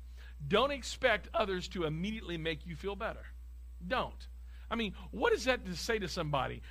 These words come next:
"All day long to me, people say, 'Where is your God?'" Isn't that encouraging? I mean, some of you, you, you, some of y'all, you have the gift of encouragement. You should use that. Others of you, you have the gift of discouragement.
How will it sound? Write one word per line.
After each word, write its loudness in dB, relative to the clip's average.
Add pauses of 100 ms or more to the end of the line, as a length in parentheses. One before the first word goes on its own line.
(140)
"All 6
day 6
long 4
to 0
me, 0
people -2
say, -2
'Where 0
is -4
your 0
God?'" 2 (280)
Isn't -2
that 6
encouraging? 2 (760)
I 4
mean, 2
some 4
of 2
you, 4
you, 2
you, -4
some 0
of -4
y'all, 8
you 4
have 0
the -2
gift 0
of -4
encouragement. -2
You -2
should -4
use -2
that. -6 (640)
Others 6
of 0
you, 0 (580)
you 4
have 12
the 6
gift 2
of 2
discouragement. 2